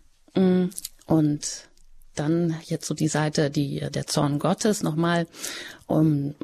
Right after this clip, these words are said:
um das noch ein bisschen weiter auszuführen. Also diese Sendung, die haben Sie schon bestritten in der Lebenshilfe. Heute wollen wir noch ein bisschen anderen Aspekt legen. Was hat das so mit Ihnen gemacht? Oder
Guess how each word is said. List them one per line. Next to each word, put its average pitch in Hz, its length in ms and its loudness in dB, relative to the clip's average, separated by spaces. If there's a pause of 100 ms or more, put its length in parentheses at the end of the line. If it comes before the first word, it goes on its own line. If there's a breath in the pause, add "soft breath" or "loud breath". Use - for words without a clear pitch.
um 139 120 -6
das 139 200 -2
noch 160 120 0
ein 156 140 2
bisschen 151 480 2
weiter 147 340 -2
auszuführen. 185 800 0
Also 139 160 0
diese 151 240 2
Sendung, 151 400 2
die 139 340 -6
haben 185 140 4
Sie 190 140 4
schon 190 180 2
bestritten 190 460 2
in 180 100 4
der 175 80 4
Lebenshilfe. 175 560 0
Heute 156 240 2
wollen 160 140 2
wir 160 40 4
noch 156 120 2
ein 160 80 0
bisschen 156 200 -2
anderen 190 320 4
Aspekt - 460 -4
legen. 190 420 4 (1040 loud breath)
Was 180 240 -2
hat 190 140 -2
das 208 140 2
so 208 120 2
mit 214 140 -2
Ihnen 226 180 2
gemacht? 226 380 -2
Oder 147 260 -2